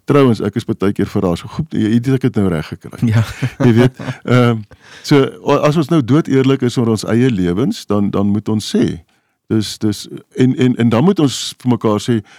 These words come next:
Speaker 1: "Wel, dan moet ons strewe na beter, en ons moet dit begin oefen." Want, eh, as jy dit oefen, en dit het net nou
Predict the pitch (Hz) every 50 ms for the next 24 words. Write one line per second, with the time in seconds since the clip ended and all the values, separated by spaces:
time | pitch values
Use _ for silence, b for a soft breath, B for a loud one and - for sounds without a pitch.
0 | b b b b - 127 127 117 110 117 143 160 160 - 143 120 104 - - -
1 | - 170 175 170 131 90 82 78 76 80 _ _ _ _ - 113 107 101 104 120
2 | 135 135 - 87 85 95 101 113 113 - 123 117 117 110 104 - 104 98 - 120
3 | 113 127 - 160 170 - - 80 71 - - _ _ _ _ _ _ _ _ _
4 | _ _ _ _ _ _ _ _ _ _ _ - - 113 104 127 127 123 131 143
5 | - 131 123 - - 135 120 120 - - 170 180 - 135 113 113 104 101 113 -
6 | 156 135 123 113 113 - - 135